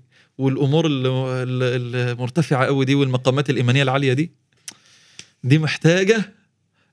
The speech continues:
إن إحنا نبدأ مع القرآن. إن إحنا نبدأ مع السنة، إن إحنا نتربى ونصبر على الدين،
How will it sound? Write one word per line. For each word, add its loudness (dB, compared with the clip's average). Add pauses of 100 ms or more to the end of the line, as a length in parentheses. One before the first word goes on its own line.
(100)
إن -6
إحنا -2
نبدأ 4
مع 0
القرآن. -4 (920)
إن -2
إحنا 2
نبدأ 4
مع 0
السنة، -6 (760)
إن 2
إحنا 2
نتربى 0 (280)
ونصبر 0
على -2
الدين، -6